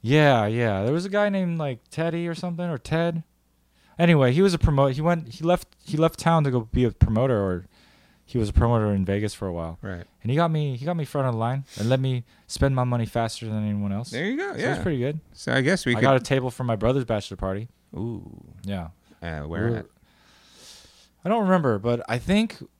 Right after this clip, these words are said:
Speaker 1: I think it was, like, some famous electronic person playing. And
Speaker 2: Mm.
Speaker 1: when, when we were looking at the show, uh, people were like, "Oh, that's a good, that's a good show." I was like, "I don't know this name,"
Speaker 2: You
Speaker 1: so.
Speaker 2: almost dipped into an Asian accent.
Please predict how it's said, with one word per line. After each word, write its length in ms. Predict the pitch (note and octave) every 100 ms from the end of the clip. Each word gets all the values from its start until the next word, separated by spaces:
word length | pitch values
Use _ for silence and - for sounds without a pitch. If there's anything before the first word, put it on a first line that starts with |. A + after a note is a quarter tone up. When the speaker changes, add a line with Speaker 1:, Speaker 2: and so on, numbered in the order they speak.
| _ _
Speaker 1:
I 100 | B2
think 240 | A#2+ F3+
it 60 | G#3+
was, 140 | G3+
like, 160 | F3+ C#3 - _ G3+ _ _ _ -
some 600 | - D3+ C#3 B2+ A#2 - _ _ _ -
famous 720 | - D3 D#3+ E3 D#3 - - _ _
electronic 840 | B2 B2 C3 - C#3 C#3+ D3 - _
person 460 | D#3+ D3+ E3+ E3+ -
playing. 320 | F3 F#3 G#3 - _ _ _ -
And 180 | A#2
Speaker 2:
Mm. 40 | A#2+
Speaker 1:
when, 380 | B2+ B2 A#2+ G2 - -
when 240 | A2+ A#2+
we 80 | A#2+
were 80 | B2
looking 260 | B2 B2+ C3+
at 120 | A#2+
the 60 |
show, 480 | A#2 - A#2 A#2+ A#2+ - _ _ _ _ _
uh, 200 | G2+ G2
people 300 | - B2 A#2
were 80 | G#2
like, 140 | F2+ D#2
"Oh, 260 | G2+ A#2+
that's 160 | A2+ A2
a 60 | A2
good, 360 | E2+ G#2 A2+ - _
that's 200 | G#2 -
a 40 |
good 160 | G2+ G2+
show." 340 | - G#2+ G2+ -
I 500 | _ - _ _ _
was 60 | F2+
like, 100 | F2
"I 80 | G#2+
don't 120 | F#2+
know 120 | F2
this 160 | E2 -
name," 240 | F#2 F2
Speaker 2:
You 100 | D2+
Speaker 1:
so. 60 | G#2
Speaker 2:
almost 220 | G#2+ E2+
dipped 140 | F#2 F#2
into 200 | F2 G2
an 120 | D#2+
Asian 260 | F2+ G2 E2
accent. 420 | D#2+ - D#2+